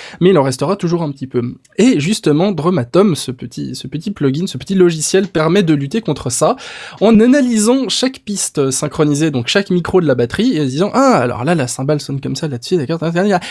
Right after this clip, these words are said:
alors je vais enlever ces fréquences-là, je vais mettre de l'opposition de phase là, je vais, là, là, là. » Ce qui fait qu'au final, après traitement, tu peux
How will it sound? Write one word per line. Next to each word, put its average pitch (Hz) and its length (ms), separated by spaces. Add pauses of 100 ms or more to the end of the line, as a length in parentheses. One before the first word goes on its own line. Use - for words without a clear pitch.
alors 127 160
je 165 80
vais 226 100
enlever 233 280
ces 233 220
fréquences-là, 202 680
je 185 120
vais 175 100
mettre 175 180
de 165 60
l'opposition 143 440
de 131 60
phase 135 180
là, 165 120
je 175 100
vais, 175 120
là, 190 100
là, 123 120
là. » - 100 (300)
Ce - 100
qui 262 160
fait 131 140
qu'au 254 120
final, 131 460
après 165 280
traitement, 160 540 (140)
tu 175 100
peux 247 300